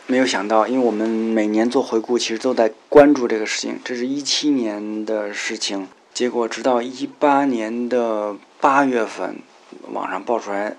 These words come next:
说是要做民事的，追加民事诉讼。呃，然后一八年，你想到一九年十二月三十号，突然一审把这个事儿办了。我一直，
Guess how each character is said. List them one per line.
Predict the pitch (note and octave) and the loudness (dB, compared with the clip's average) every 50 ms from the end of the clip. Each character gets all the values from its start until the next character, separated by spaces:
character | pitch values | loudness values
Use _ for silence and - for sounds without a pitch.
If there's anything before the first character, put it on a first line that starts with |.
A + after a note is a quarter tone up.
| - - - | -16 -20 -18
说 | - - A#2 A2 | -12 -8 -8 -6
是 | G2+ A2 | -4 -4
要 | G#2+ G2 G2 | -2 -2 -4
做 | - - A#2+ G#2+ | -4 -4 -4 -4
民 | G2 G2 G2+ G2+ G2+ G2+ G#2+ A#2 B2+ | -4 -4 -6 -6 -6 -6 -6 -6 -6
事 | B2+ - - - C3+ A#2 G#2+ | -6 -6 -4 -2 -2 -2 -2
的， | G#2 G#2 G2+ G2 - - - _ _ | 0 -2 -2 -2 -4 -8 -16 _ _
追 | - - C#3 B2 | -4 -2 -2 0
加 | C#3+ C#3 C3 | 0 -2 -2
民 | C3+ B2 A#2+ B2 | -2 -2 -2 -2
事 | B2 - D#3 | -2 -2 -2
诉 | C#3 - - C3 | -4 -4 -6 -8
讼。 | - C3+ - - - _ _ _ _ _ - | -10 -10 -12 -14 -16 _ _ _ _ _ -10
呃， | - A#2 A#2 | -10 -8 -6
然 | A#2 A2+ A#2+ B2+ C#3+ | -6 -4 -2 -2 -2
后 | D3+ E3+ E3 D#3+ | 0 0 0 0
一 | E3 E3+ | 0 2
八 | E3+ F3 E3+ E3+ | 2 2 4 4
年， | D#3 D3 D3 | 4 2 2
你 | |
想 | C#3+ D3 D3+ C#3+ D3+ | 0 0 0 0 2
到 | D#3 - | 0 0
一 | G3+ G#3 G3 | -2 -4 -2
九 | - C#3+ C3 B2 | 0 0 2 2
年 | B2 C3 C#3 C#3+ | 2 2 2 2
十 | - - - D#3+ | 2 4 6 6
二 | E3 D#3+ | 6 6
月 | C#3+ B2 | 6 4
三 | - - F3+ F#3+ F3+ | 2 0 0 0 0
十 | E3 D#3+ C#3 | 0 0 0
号， | B2 B2 | 0 0
突 | B2 - - - G#3 F3+ | 0 -2 -2 0 2 4
然 | D#3+ B2+ A#2+ B2 - - - - | 6 6 4 4 0 -2 -2 -2
一 | D3 C#3+ | -2 -2
审 | C3+ B2 A#2 A#2+ | -2 -4 -6 -4
把 | B2 - | -6 -6
这 | - B2 | -6 -6
个 | A#2+ | -10
事 | - - A#2 | -10 -10 -8
儿 | |
办 | A2+ - A#2+ A2+ A2 | -6 -4 -4 -4 -4
了。 | A#2+ A#2+ | -6 -6
我 | A#2+ A#2+ | -8 -8
一 | B2 - - - | -8 -10 -14 -18
直， | - - - C#3 D3 - | -16 -12 -10 -10 -10 -10